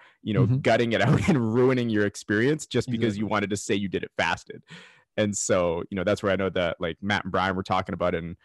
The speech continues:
Speaker 1: um, and, uh, and yeah, I debated it, but it would have been simply for my ego, and I would have screwed the whole thing up.
Speaker 2: Mm-hmm.
Speaker 1: So, so yeah, I brought food. I brought some snacks. I brought some, some food to eat throughout the day, and, uh,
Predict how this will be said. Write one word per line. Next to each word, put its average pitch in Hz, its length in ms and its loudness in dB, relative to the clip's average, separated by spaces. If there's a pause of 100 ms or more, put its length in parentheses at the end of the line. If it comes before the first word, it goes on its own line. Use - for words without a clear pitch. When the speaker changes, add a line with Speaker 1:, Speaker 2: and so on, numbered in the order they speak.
(280)
Speaker 1:
um, 82 540 -8 (180)
and, 85 300 -6
uh, 80 240 -2
and 113 100 0
yeah, 117 140 2
I 95 80 0
debated 107 500 0
it, 151 200 2
but 120 100 2
it 120 40 6
would 147 120 4
have 117 60 2
been 101 340 -2
simply 123 460 -2
for 113 120 -4
my 98 240 0
ego, 123 380 2
and 104 100 2
I 95 40 2
would 98 160 2
have 87 180 -6
screwed 107 540 -6
the 101 60 2
whole 101 180 0
thing 104 240 -2
up. 139 200 0
Speaker 2:
Mm-hmm. 120 320 -8
Speaker 1:
So, 98 600 2
so 98 120 -2
yeah, 185 180 2
I 104 80 0
brought 120 260 2
food. 165 180 4
I - 60 0
brought 101 180 2
some 104 100 -12
snacks. 117 440 0
I 101 60 0
brought 104 220 0
some, 95 240 -6
some 101 180 -10 (100)
food 107 180 0
to 104 60 -6
eat 104 200 -2
throughout 98 220 0
the - 80 -18
day, 117 380 4
and, 92 200 -2
uh, 90 260 0